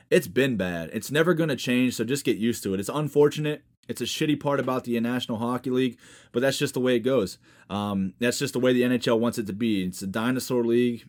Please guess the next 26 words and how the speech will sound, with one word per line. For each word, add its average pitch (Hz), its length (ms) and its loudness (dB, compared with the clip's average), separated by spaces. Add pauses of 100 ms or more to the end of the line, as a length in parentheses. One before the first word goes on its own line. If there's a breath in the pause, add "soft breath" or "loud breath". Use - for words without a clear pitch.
(100)
You 107 120 -4
know, 101 80 -4
these 107 300 0
old-time 120 400 0
Canadians 117 500 2
want 113 160 0
it 104 80 -4
to 107 60 -6
be 113 260 0
where 107 180 0
mediocrity 113 760 2
is 104 100 -4
the 107 80 -8
same 113 300 -2
as, 101 200 -6 (220 soft breath)
is 104 120 -8
treated 135 280 0
the 113 60 2
same 120 280 4
and, 113 160 2 (120)
and 101 260 -2
is 107 180 -2
equal 139 300 2
to 123 120 -2
skill, 143 460 2
essentially. 95 560 0